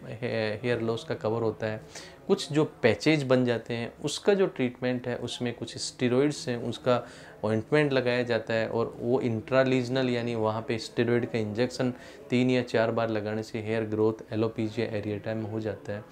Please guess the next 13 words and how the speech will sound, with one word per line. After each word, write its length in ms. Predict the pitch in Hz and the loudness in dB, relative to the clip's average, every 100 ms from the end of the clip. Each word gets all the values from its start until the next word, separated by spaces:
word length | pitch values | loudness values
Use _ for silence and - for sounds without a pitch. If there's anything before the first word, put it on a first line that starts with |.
| - - - - 120 | -20 -20 -20 -2 0
But 160 | 120 | 2
दोस्तों, 380 | 175 208 - 196 | 2 0 0 0
ये 160 | 180 156 | 2 0
जो 160 | 131 | 0
पैटर्न 640 | 123 - 113 - - 170 202 | -2 0 0 2 4 6 6
hair 320 | 156 151 143 | 6 6 6
loss 320 | 135 131 - | 6 4 0
है 140 | 101 - - | -4 -6 -8
जिसको 400 | 117 117 - 127 123 | -6 -4 0 -2 0
androgenic 640 | 113 110 131 143 151 139 | 0 4 6 6 2 0
alopecia 560 | 120 120 123 113 110 113 | 0 0 0 -4 -2 -4
बोलते 380 | 104 98 - 104 | -4 -6 -6 -6
हैं, 240 | 101 | -6